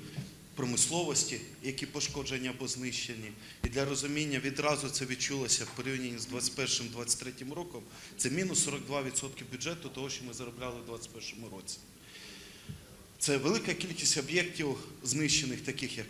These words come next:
мостів, школ, садочків пошкоджених, автобусів шкільних, які займалися евакуацією і перевезенням військовослужбовців. Його цього всього не стало. І ми на цій фотографії бачимо внизу зліва, це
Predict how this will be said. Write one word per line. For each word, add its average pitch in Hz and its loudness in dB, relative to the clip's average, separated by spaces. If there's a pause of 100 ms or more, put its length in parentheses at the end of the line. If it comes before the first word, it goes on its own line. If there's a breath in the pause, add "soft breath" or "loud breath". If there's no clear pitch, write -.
мостів, 143 4 (360)
школ, 151 2 (200)
садочків 147 0
пошкоджених, 127 0 (220)
автобусів 147 2
шкільних, 135 2
які 123 -8 (300 loud breath)
займалися 131 6
евакуацією 127 0
і 120 -12
перевезенням 123 -2
військовослужбовців. 113 -2 (380 loud breath)
Його 147 6
цього 156 4
всього 135 2
не 143 0
стало. 185 2
І 131 -4 (560 loud breath)
ми 139 10
на 156 8
цій 151 10
фотографії 147 6
бачимо 127 4 (720)
внизу 143 6
зліва, 110 0 (320)
це 107 -2